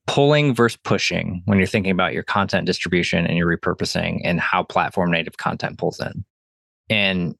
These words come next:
really creating platform native content requires you to focus on what they call the push strategy. So traditionally, we've got this piece of content on our blog. We've got this webinar that we've created to put it on our site. And our goal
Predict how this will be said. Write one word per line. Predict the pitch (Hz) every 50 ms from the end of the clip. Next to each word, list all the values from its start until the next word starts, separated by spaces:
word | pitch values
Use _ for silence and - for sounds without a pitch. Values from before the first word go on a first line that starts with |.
| _ -
really | 123 120 147 156 147 127 113 101
creating | 98 - - 123 120 120 127 123 117 104 101
platform | - - - 110 104 92 - - 120 110 104
native | 98 98 87 90 -
content | - - 98 95 95 - 98 85 78 - -
requires | 101 104 - - - 104 95 101 95 95 90 -
you | - 90 87
to | 92 85
focus | - - 95 85 - 90 85 -
on | - 87 90 87 87 85 80 - - - - _ _
what | 110 101 95 95 - -
they | 95 92
call | - - 98 87
the | - 73
push | - - - - 101 95 - - - -
strategy. | - - - - 87 90 87 78 80 80
So | - - - 101 95 - - - - _
traditionally, | - 123 110 92 117 127 - - 135 120 113 104 104 104 101 101 98 101 - _ _ _ _ _ -
we've | 104 95 87
got | 107 101 98 -
this | 107 - -
piece | - - 123 120 -
of | 123 107
content | - - 113 104 104 104 - 107 98 101
on | 98 98
our | 98 92
blog. | - 95 98 101 104 101 101 101 98 95 98 101 - _ _ _ _ _
We've | 92 95
got | 104 95 -
this | - - -
webinar | 90 90 101 104 95 107 101 101 98 101 101 95
that | 98 92 -
we've | 98 98 -
created | - - 104 95 92 95 92 92
to | - -
put | - 117 104
it | 101
on | 95 92
our | 92 87
site. | - - 104 98 95 95 92 92 92 - _ _ _ _ _ _ _ _ _ _ -
And | 104 104
our | - 110 117 123 117
goal | 101 120 113 107 107